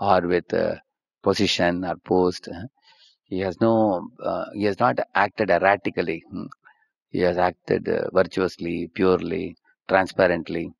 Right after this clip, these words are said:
and as a proper representative. So that character also has a tremendous weight. Just as gurus have weight,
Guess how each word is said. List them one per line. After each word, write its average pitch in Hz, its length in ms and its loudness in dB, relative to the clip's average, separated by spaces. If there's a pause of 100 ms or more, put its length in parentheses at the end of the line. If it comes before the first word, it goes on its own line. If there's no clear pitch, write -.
(420)
and 101 180 -4
as 92 140 -6
a 92 60 -4
proper 95 280 2
representative. 87 680 -2
So 101 240 2
that 87 260 -2
character 107 460 0
also 95 200 0
has 87 120 -4
a 90 40 -6
tremendous 95 480 -2
weight. 90 260 -2 (600)
Just 113 200 2
as 120 120 4
gurus 127 380 4
have 98 180 2
weight, 92 300 0